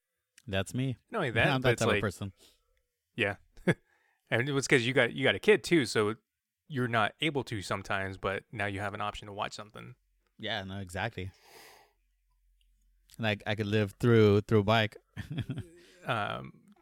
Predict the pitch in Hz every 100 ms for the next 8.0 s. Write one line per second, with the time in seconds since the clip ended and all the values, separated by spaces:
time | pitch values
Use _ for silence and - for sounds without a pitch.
0 | _ 131 113 127 110 123 - 113 104 104
1 | 104 104 101 104 110 _ _ _ - 127
2 | 113 113 104 101 139 131 123 110 110 -
3 | 120 139 120 117 135 117 107 104 107 101
4 | 113 98 131 117 110 113 101 107 113 127
5 | 147 139 139 131 135 - 156 131 110 101
6 | 107 107 101 - 107 113 120 120 117 127
7 | 117 107 110 123 120 117 147 120 104